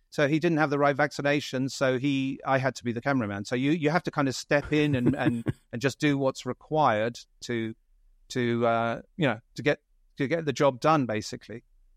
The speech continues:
Speaker 2: So, like, when you say T V producer for motorsport, I think people are imagining Ed Harris in The Truman Show, where you've got this bank of monitors and you're this benevolent, all-powerful commander. And it's like,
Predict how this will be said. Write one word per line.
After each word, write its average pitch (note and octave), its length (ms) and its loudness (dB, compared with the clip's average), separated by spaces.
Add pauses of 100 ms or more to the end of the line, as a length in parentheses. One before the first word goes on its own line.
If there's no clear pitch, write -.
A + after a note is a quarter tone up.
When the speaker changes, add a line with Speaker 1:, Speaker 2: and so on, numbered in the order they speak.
(140)
Speaker 2:
So, C3 440 6
like, A#2 300 4
when C#3 200 6
you C3+ 80 6
say A2+ 240 2
T C#3+ 300 2
V A2+ 160 4
producer G2+ 480 2
for F#2 160 2
motorsport, F#2 640 2
I - 60 -4
think - 240 2
people A2 240 4
are G2 80 4
imagining F#2 720 4
Ed F2+ 180 2
Harris E2+ 520 0
in F#2+ 180 2
The F2+ 80 2
Truman G2 380 4
Show, D#2+ 340 2
where F2 140 2
you've E2 100 -4
got F2+ 140 0
this G#2 100 0
bank G#2 440 0
of G2 120 2
monitors F#2 560 4
and F#2 140 6
you're F2+ 100 4
this F2 160 0
benevolent, G#2 920 2
all-powerful G#2+ 760 2
commander. G#2 480 4
And E2 140 2
it's F#2 80 2
like, F#2+ 100 2